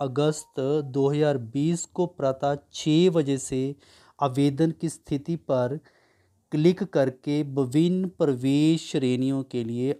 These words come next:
आयोजित की गई लॉटरी में अपने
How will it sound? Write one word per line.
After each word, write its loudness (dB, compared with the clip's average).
आयोजित -2
की -2
गई 0
लॉटरी 0
में 0
अपने 0